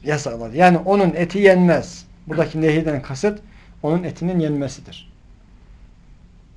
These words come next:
İkinci kısma geçelim. El mihlebu.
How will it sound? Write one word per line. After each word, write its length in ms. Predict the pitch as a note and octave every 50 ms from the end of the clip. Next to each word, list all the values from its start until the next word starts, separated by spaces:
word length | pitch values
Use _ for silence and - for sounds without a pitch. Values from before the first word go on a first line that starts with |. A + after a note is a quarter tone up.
| - - - - - - - - - - - - -
İkinci 300 | - - G3+ G3+ G3+ G3
kısma 260 | F3+ - - E3+ D#3+
geçelim. 480 | D#3 D3 C#3+ - D3 D3 F3 G3 G#3+ - - - - - _ - - - - - - - - - - - - - - - - - - - - - - - - - - - - - - - - - - -
El 220 | E3+ F#3 F#3+ F#3+
mihlebu. 760 | F#3 F#3 G#3 G3+ - - - C3+ C#3+ C#3 B2+ A2 G#2+ G2+ F2+